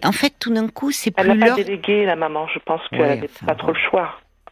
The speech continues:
Speaker 2: Euh, parce que la
Speaker 1: On
Speaker 2: maman
Speaker 1: a
Speaker 2: n'a pas
Speaker 1: toujours le
Speaker 2: délégué.
Speaker 1: choix, on a toujours le choix,
Speaker 2: Elle n'a pas
Speaker 1: hein,
Speaker 2: délégué,
Speaker 1: Carole.
Speaker 2: elle l'a dirigé vers un psychologue, euh,
Speaker 1: Non,
Speaker 2: elle
Speaker 1: mais
Speaker 2: a
Speaker 1: Carole, ce que j'essaye de vous dire, c'est fait, c'est fait. Mais ce que
Speaker 2: Oui, tout à
Speaker 1: j'essaye
Speaker 2: fait.
Speaker 1: de vous dire, c'est que on sent, et, et, et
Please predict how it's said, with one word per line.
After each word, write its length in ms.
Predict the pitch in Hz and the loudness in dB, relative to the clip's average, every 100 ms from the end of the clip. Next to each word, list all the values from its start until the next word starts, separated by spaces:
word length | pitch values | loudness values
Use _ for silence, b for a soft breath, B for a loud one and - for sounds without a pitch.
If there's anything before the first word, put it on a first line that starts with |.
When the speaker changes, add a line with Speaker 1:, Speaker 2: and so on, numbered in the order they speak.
| - | -4
Speaker 2:
Euh, 60 | - | -2
parce 160 | 143 - | -2 0
que 100 | 160 | 2
la 120 | 147 | 4
Speaker 1:
On 40 | |
Speaker 2:
maman 100 | 208 | 4
Speaker 1:
a 20 | 226 | 2
Speaker 2:
n'a 40 | 160 | 2
pas 60 | |
Speaker 1:
toujours 260 | 147 254 294 | 0 2 2
le 80 | 254 | 2
Speaker 2:
délégué. 140 | 208 | 0
Speaker 1:
choix, 280 | - 196 170 | 0 0 0
on 120 | - 170 | -4 -4
a 60 | |
toujours 360 | 160 - 151 202 | -4 -6 -6 -4
le 100 | 196 | -2
choix, 280 | - - 123 | -4 -4 -4
Speaker 2:
Elle 20 | |
n'a 40 | 107 | 0
pas 60 | |
Speaker 1:
hein, 120 | 143 | 0
Speaker 2:
délégué, 160 | - 156 | 2 2
Speaker 1:
Carole. 140 | 190 160 | 2 0
Speaker 2:
elle 40 | |
l'a 80 | 131 | -2
dirigé 440 | - 147 147 139 139 | -4 -4 -2 0 0
vers 160 | 143 | 0
un 60 | 139 | -2
psychologue, 720 | - - - 143 143 160 175 - - | -6 -10 -2 0 2 2 0 -6 -16
euh, 260 | - - - - | -14 -10 -6 0
Speaker 1:
Non, 100 | 254 | 2
Speaker 2:
elle 40 | |
Speaker 1:
mais 120 | 247 254 | 2 0
Speaker 2:
a 20 | |
Speaker 1:
Carole, 460 | 277 262 240 208 | -2 0 -2 -2
ce 80 | - | -4
que 100 | - | -4
j'essaye 400 | 233 247 - 214 | -2 -2 0 0
de 100 | 170 | 0
vous 140 | 147 143 | -2 -2
dire, 260 | 107 95 | -2 -6
c'est 180 | - 156 | -4 -4
fait, 240 | - 147 | -2 -4
c'est 180 | 147 - | -4 -4
fait. 320 | 180 - 196 139 B B B | -4 -2 -2 -2 B B B
Mais 60 | - | -6
ce 100 | - | 0
que 40 | 175 | 0
Speaker 2:
Oui, 80 | |
tout 80 | 226 | 2
à 20 | |
Speaker 1:
j'essaye 300 | 262 214 262 240 | 2 2 2 2
Speaker 2:
fait. 40 | |
Speaker 1:
de 80 | 214 | 0
vous 160 | 185 | 0
dire, 200 | 202 277 | -2 -2
c'est 180 | 277 - | -2 -4
que 140 | - 202 - | -2 -2 -2
on 140 | 208 | -4
sent, 420 | 208 - 226 185 - - | -4 -4 -4 -4 -6 -8
et, 240 | 127 151 | -6 -6
et, 40 | 143 - | -10 -12
et 140 | - | -14